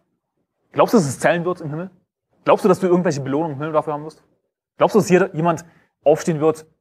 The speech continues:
und für dich Beifall klatschen wird? Außerhalb der Bibel, losgelöst von Gott, gibt es keine Alternative. Es ist alles dasselbe, ja, es ist alles von der Welt und die Welt ist die Welt,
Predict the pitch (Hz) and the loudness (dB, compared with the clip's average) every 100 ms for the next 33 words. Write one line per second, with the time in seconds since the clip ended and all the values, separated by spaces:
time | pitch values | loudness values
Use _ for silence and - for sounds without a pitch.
0 | _ 143 - 135 - 131 156 147 165 170 | _ -12 -6 -6 -2 0 0 -2 -2 -4
1 | 160 165 _ _ _ - _ _ _ _ | -8 -8 _ _ _ -20 _ _ _ _
2 | _ _ _ _ _ _ _ _ _ _ | _ _ _ _ _ _ _ _ _ _
3 | _ _ _ _ _ _ _ _ _ _ | _ _ _ _ _ _ _ _ _ _
4 | _ _ _ _ _ _ _ - 185 226 | _ _ _ _ _ _ _ 2 4 6
5 | 214 208 202 165 180 185 180 - - _ | 4 4 2 2 4 4 2 -8 -20 _
6 | _ _ _ _ _ _ _ _ _ - | _ _ _ _ _ _ _ _ _ -4
7 | 147 202 170 147 143 147 127 127 123 - | 0 2 2 0 0 -2 2 2 0 -8
8 | 127 101 185 127 110 - 120 110 110 98 | -14 -10 -4 -4 -4 -4 -2 -2 -4 -8
9 | - 92 - _ _ _ _ _ _ _ | -10 -16 -18 _ _ _ _ _ _ _
10 | _ _ _ _ _ _ _ _ _ _ | _ _ _ _ _ _ _ _ _ _
11 | _ _ _ _ _ _ _ _ _ _ | _ _ _ _ _ _ _ _ _ _
12 | _ - 139 147 185 220 170 135 180 196 | _ -6 -4 0 2 2 2 4 4 2
13 | 202 - 127 143 131 117 139 - 139 117 | -2 -6 -4 -4 -4 -4 -4 -4 -6 -2
14 | 120 180 180 135 110 127 156 175 - - | 0 0 -2 -10 -6 0 2 0 -2 -12
15 | 113 120 170 - - | -2 2 2 0 -14